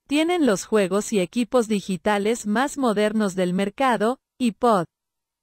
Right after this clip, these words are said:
BlackBerry y computadora no pueden faltar, como tampoco el pago por su actualización.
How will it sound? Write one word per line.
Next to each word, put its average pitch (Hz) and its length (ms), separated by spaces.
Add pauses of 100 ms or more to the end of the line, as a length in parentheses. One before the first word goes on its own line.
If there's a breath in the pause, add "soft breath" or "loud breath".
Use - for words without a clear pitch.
(380)
BlackBerry 233 760
y 180 80
computadora 220 960
no 262 180
pueden 269 420
faltar, 226 480 (160)
como 226 300
tampoco 220 640
el 202 160
pago 285 400
por 214 220
su - 120
actualización. 196 1000